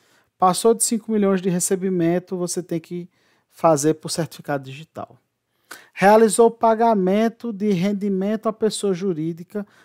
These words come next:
com dedução da declaração também acima de cinco milhões. Imagine, você efetuou um pagamento que ultrapassou os cinco milhões,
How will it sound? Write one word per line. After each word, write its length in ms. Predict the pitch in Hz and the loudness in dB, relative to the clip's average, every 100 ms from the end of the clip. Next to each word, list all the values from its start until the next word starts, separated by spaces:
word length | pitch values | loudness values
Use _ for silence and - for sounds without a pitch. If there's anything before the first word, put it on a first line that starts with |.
| _ | _
com 200 | - 202 | -2 2
dedução 520 | 202 220 202 - 196 196 | 4 4 2 -4 -4 -4
da 80 | |
declaração 640 | 185 190 196 190 185 - 196 | -4 -2 0 0 -2 -4 -6
também 400 | - 226 196 202 | -2 -2 0 -2
acima 380 | 202 - 196 196 | -2 -4 -6 -6
de 100 | 170 | -6
cinco 280 | 208 190 214 | -8 -8 -8
milhões. 560 | 208 151 117 113 - _ _ _ - | -6 -6 -8 -12 -20 _ _ _ -4
Imagine, 720 | 180 190 185 185 185 135 120 _ _ | 0 2 0 0 -2 -2 -8 _ _
você 180 | - 185 | -2 0
efetuou 460 | 175 190 185 202 214 | 0 -2 0 0 0
um 60 | |
pagamento 760 | 208 214 214 214 196 190 190 190 | 0 0 0 0 0 -2 -4 -10
que 120 | - | -8
ultrapassou 580 | 185 190 180 185 - 202 | -6 -6 -6 -6 -4 -4
os 80 | 196 | -4
cinco 280 | 214 202 214 | -8 -10 -8
milhões, 580 | 202 180 180 180 - | -6 -4 -6 -8 -14